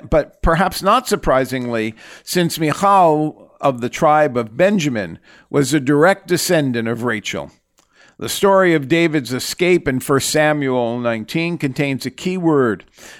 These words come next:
identical to one in the story of Laban's pursuit of Jacob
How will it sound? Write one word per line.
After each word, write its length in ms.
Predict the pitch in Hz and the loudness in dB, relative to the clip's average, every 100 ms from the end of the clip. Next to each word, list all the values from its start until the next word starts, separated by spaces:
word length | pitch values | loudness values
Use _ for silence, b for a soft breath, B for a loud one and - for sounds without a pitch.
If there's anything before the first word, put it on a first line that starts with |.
| - | -6
identical 680 | 120 98 180 214 202 143 143 | -4 2 2 2 0 -2 -2
to 140 | - | 0
one 540 | 135 147 156 156 151 151 | 0 2 4 4 2 -2
in 260 | 147 147 | -4 -4
the 60 | 139 | -4
story 420 | - 160 147 147 | -2 2 2 2
of 180 | 131 139 | 0 0
Laban's 480 | 143 156 143 139 127 | 2 2 0 -4 -6
pursuit 460 | 127 - 151 143 | -8 -4 0 0
of 140 | 120 104 | 0 -2
Jacob 520 | - 196 196 107 | 0 2 0 -4